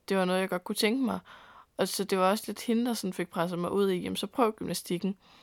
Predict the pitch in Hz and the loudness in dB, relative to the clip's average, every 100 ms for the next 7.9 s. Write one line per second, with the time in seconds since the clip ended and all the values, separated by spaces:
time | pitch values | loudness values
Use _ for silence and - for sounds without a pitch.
0 | - - - - 185 214 202 185 233 190 | -20 -18 -20 -2 2 4 6 6 6 2
1 | 180 196 196 185 196 226 - 185 170 165 | 0 -2 -4 -2 0 0 -2 -2 0 0
2 | 170 170 190 180 170 160 - - 196 190 | 0 -2 -2 -2 -2 -4 -8 -4 -2 -2
3 | 185 - 165 170 180 _ _ - _ _ | -4 -2 -2 0 -2 _ _ -20 _ _
4 | - 202 - 175 175 190 165 156 165 180 | 0 2 4 4 4 2 2 2 0 0
5 | 180 - 165 160 160 151 160 147 156 175 | -4 -2 0 2 0 -2 -4 -6 -8 -12
6 | _ - - 170 175 185 175 - 180 208 | _ -16 -2 0 2 0 -2 -2 -2 -2
7 | 180 170 175 175 - 185 185 170 | -2 -2 0 -4 -6 -8 -4 -4